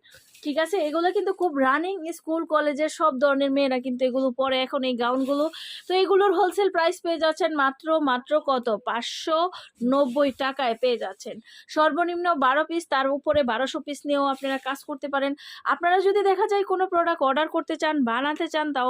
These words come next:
আমাদের সাথে যোগাযোগ করতে পারেন। আপনার যদি বেবি কালেকশন থাকে, আপনি যদি বেবি কালেকশন নিতে চান, বাচ্চাদের খুব সুন্দর সুন্দর প্রোডাক্ট কিন্তু ঈদ কালেকশন চলে এসেছে, চলে আসবেন। আমাদের এখানে ঈদের কিন্তু খুব সুন্দর সুন্দর গর্জিয়াস থ্রি পিসও চলে এসেছে, কিন্তু রেডিমেড। আমাদের যত প্রোডাক্ট আমাদের কারখানায় তৈরি হয়,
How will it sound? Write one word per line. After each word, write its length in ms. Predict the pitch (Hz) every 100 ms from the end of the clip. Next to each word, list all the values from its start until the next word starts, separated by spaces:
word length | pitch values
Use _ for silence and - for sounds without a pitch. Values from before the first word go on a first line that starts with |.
| 254
আমাদের 220 | 254 269 311
সাথে 140 | 294 254
যোগাযোগ 280 | 226 226 208 208
করতে 180 | 202 208
পারেন। 180 | 131 131 226 - - -
আপনার 240 | - 320
যদি 180 | 330 339
বেবি 260 | 294 277 294
কালেকশন 340 | 302 302 302 311
থাকে, 220 | 330 302 285
আপনি 120 | 277 277
যদি 100 | 269 247
বেবি 180 | 240 262
কালেকশন 400 | 277 277 - 277 277
নিতে 180 | 277 269
চান, 120 | 269 254
বাচ্চাদের 420 | 226 277 254 269 - - -
খুব 140 | 370
সুন্দর 300 | 349 370 381
সুন্দর 240 | 392 381 392
প্রোডাক্ট 260 | 359 320 320
কিন্তু 180 | 320 330
ঈদ 140 | 311 -
কালেকশন 320 | 302 311 320 311
চলে 160 | 294 294
এসেছে, 300 | 294 285 294 277
চলে 160 | 285 277 269
আসবেন। 240 | 240 277 311 - - -
আমাদের 280 | 285 330 359
এখানে 200 | 359 381 349
ঈদের 200 | 339 359 370
কিন্তু 220 | 370 392 392
খুব 120 | 381 381
সুন্দর 200 | 339 359
সুন্দর 180 | 359 339
গর্জিয়াস 360 | 277 285 285 320
থ্রি 120 | - 311
পিসও 220 | 320 320 320
চলে 140 | 311 302
এসেছে, 240 | 311 269 302
কিন্তু 260 | 359 349 320
রেডিমেড। 400 | 277 254 220 196 _ _ - - 226
আমাদের 240 | 254 311 285
যত 140 | 311 330
প্রোডাক্ট 300 | 320 294 330
আমাদের 280 | 269 247 247
কারখানায় 440 | 247 247 269 254 262
তৈরি 180 | 277 277
হয়, 240 | 277 277